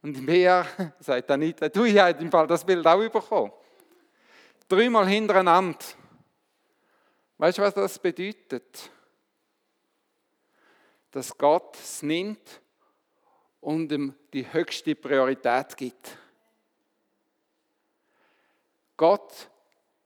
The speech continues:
hat einen Fluss bereitet, wo fließt.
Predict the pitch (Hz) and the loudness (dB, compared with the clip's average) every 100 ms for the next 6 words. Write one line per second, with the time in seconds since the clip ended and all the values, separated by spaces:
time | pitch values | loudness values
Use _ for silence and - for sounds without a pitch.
0 | _ - 165 - 160 156 151 - 170 165 | _ -6 -6 -8 -8 -8 -8 -4 -4 -4
1 | - 160 135 139 156 - 135 - - 139 | -6 -4 0 0 -2 -8 -16 -16 -4 -2
2 | 139 - 143 170 147 - - - | -2 -4 -6 -6 -6 -12 -16 -16